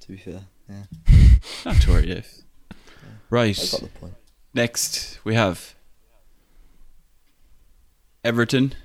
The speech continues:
Speaker 2: Newcastle, Leeds, West Ham. So Everton, Newcastle,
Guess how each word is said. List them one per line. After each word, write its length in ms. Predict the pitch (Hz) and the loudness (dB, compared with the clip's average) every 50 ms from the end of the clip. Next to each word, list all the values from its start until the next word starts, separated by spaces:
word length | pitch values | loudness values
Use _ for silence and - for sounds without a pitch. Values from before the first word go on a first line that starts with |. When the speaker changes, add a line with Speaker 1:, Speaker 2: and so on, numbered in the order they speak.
| - _ _ _ _ _ _ _ _ _ _ _ _ _ _ _ _ _ _ _ _ _ _ _ _ _ _ - | -20 _ _ _ _ _ _ _ _ _ _ _ _ _ _ _ _ _ _ _ _ _ _ _ _ _ _ -6
Speaker 2:
Newcastle, 720 | 117 120 120 110 - 110 104 101 98 - - 98 98 101 - - - - - - - _ _ - - _ _ _ - _ _ | -2 0 0 0 0 -2 -2 -2 -2 -4 -6 -6 -6 -8 -10 -18 -20 -20 -20 -20 -20 _ _ -20 -20 _ _ _ -20 _ _
Leeds, 680 | 104 110 113 107 104 101 - - - - - - - - - _ _ - - - _ _ _ _ | -2 0 0 2 0 -2 -4 -8 -16 -18 -18 -20 -20 -20 -20 _ _ -20 -20 -20 _ _ _ _
West 280 | - 107 104 95 - - | -6 -4 -4 -4 -4 -6
Ham. 260 | - 90 85 87 87 - - - - - - - - _ _ _ _ _ _ _ _ _ _ _ _ - - - - _ _ - - _ _ _ _ _ _ _ _ _ _ - _ - - _ _ _ _ _ - _ _ _ _ _ _ - _ _ _ _ | -6 -6 -6 -6 -12 -20 -20 -20 -20 -20 -20 -20 -20 _ _ _ _ _ _ _ _ _ _ _ _ -20 -20 -20 -20 _ _ -20 -20 _ _ _ _ _ _ _ _ _ _ -20 _ -20 -20 _ _ _ _ _ -20 _ _ _ _ _ _ -20 _ _ _ _
So 120 | - - - | -20 -18 -10
Everton, 480 | - 101 104 113 107 - 113 110 107 104 104 | -8 -6 -4 -4 -4 -4 -4 -4 -4 -6 -6
Newcastle, 560 | 110 107 104 - - 98 95 - - 98 98 | -4 -4 -4 -4 -6 -6 -6 -6 -8 -10 -12